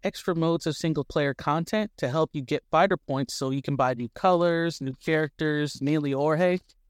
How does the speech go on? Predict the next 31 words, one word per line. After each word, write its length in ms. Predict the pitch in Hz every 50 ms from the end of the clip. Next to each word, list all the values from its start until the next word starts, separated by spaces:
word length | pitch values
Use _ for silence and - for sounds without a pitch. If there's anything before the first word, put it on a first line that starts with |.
| _ _ _ _ _ _ _ -
And 160 | 156 160 147
there 80 | 170
were 80 | 160 165
a 60 | 165
lot 220 | 165 180 233 330 381
of 60 | -
people 300 | - 233 220 - 220 202
in 120 | 185 175
the 60 | 175
beginning 420 | 143 160 135 - 156 160 175 185 180
that 140 | 170 151 -
were 100 | 156 131
complaining 540 | - 139 131 - - 156 156 160 170 165 160
about 320 | 139 - 147 139 127 - -
how 220 | - - 147 151
many 260 | 156 156 156 151 139 131 -
fighter 260 | 147 135 143 151 160
points 460 | - - 175 170 175 175 170 - - -
it 160 | 139 123 - -
took 360 | - - 160 180 202 - - - _ _ _ -
to 80 | - 139
buy 320 | 120 143 135 147 160 151 147
him, 240 | 208 220 226 240 - -
and 540 | - 151 156 151 151 156 151 151 151 151 - _ _ _ _ _ _ _ _ _ _ _ _ _ _ _ _ _ _ _ _ _ - _ _ _ _ _ _ _ _ -
Satara 500 | - - 160 - - 190 190 196 190 170
Studios 560 | - - - 185 175 160 147 147 139 131 - -
did 220 | - 180 226 233 -
reduce 480 | 220 190 160 - 185 185 165 - - -
it 120 | 104 - _ _
so 260 | - - - 151 139 135
that 320 | 127 139 135 135 139